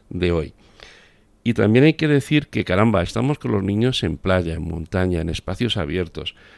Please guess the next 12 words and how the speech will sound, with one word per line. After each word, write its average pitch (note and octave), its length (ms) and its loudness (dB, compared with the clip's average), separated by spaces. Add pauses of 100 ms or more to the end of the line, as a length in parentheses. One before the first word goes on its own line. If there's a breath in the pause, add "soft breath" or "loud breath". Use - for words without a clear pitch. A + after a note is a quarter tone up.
(120)
Aprovechemos G2 880 -2
esos A2+ 240 -4
espacios G2+ 420 -6
abiertos F#2+ 400 -4
para F2+ 220 -2
que F2 160 -6
dilaten F#2+ 420 -2
la E2+ 120 0
vista, F2+ 320 -4
para F2 180 -4
que F2 80 -12
acostumbren A2 680 -4